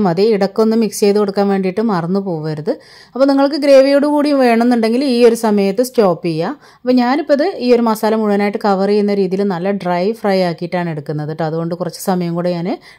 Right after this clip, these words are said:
ഡ്രൈ ആവാനായിട്ട് വെക്കുന്നുണ്ട്. അതിനിടയ്ക്ക് ഒരു ടീസ്പൂൺ കുരുമുളക് പൊടിയും ഒരു ടീസ്പൂൺ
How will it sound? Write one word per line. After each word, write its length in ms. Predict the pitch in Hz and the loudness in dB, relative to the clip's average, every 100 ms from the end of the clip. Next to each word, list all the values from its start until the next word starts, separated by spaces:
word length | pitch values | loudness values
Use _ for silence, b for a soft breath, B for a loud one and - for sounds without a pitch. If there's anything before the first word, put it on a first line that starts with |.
| _ | _
ഡ്രൈ 160 | 185 185 190 | 0 0 0
ആവാനായിട്ട് 380 | 185 180 180 185 | 0 -4 -4 -6
വെക്കുന്നുണ്ട്. 460 | 165 175 170 156 226 B B B | -4 -6 -4 -4 -6 B B B
അതിനിടയ്ക്ക് 340 | 226 247 247 254 | 0 2 4 4
ഒരു 100 | 233 220 | 4 4
ടീസ്പൂൺ 340 | 240 - 247 254 | 0 -2 -4 0
കുരുമുളക് 420 | 226 202 196 190 185 | 0 2 2 0 0
പൊടിയും 260 | 190 269 269 | 0 0 0
ഒരു 100 | 196 190 | -2 -2
ടീസ്പൂൺ 480 | 185 170 - 214 | -2 -4 -6 -4